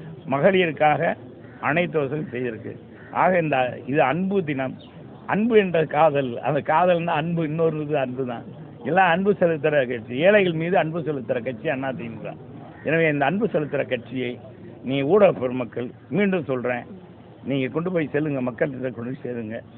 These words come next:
இந்த ஆட்சியினுடைய அவலங்களை எடுத்து சொல்லுங்க, துணிஞ்சு செய்யுங்க.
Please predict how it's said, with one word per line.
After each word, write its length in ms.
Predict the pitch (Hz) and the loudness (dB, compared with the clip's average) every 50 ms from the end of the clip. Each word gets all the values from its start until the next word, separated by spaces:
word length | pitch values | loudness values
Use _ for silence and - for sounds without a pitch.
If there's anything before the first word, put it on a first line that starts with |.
| - - - | -18 -18 -8
இந்த 120 | - 180 185 | 2 4 6
ஆட்சியினுடைய 520 | 208 254 294 294 - 262 208 190 180 165 | 6 6 4 4 2 0 4 6 6 6
அவலங்களை 360 | 170 180 175 165 160 165 180 | 6 6 4 2 2 2 4
எடுத்து 320 | 175 156 160 170 196 185 127 | 4 4 4 2 -2 -2 -2
சொல்லுங்க, 300 | 135 123 120 107 107 95 107 - | 0 -2 -2 -4 -8 -10 -4 -2
துணிஞ்சு 340 | 185 220 294 320 269 254 | 0 0 0 0 -2 -4
செய்யுங்க. 380 | - 185 160 156 151 143 123 | -2 -2 -2 -2 -2 -4 -4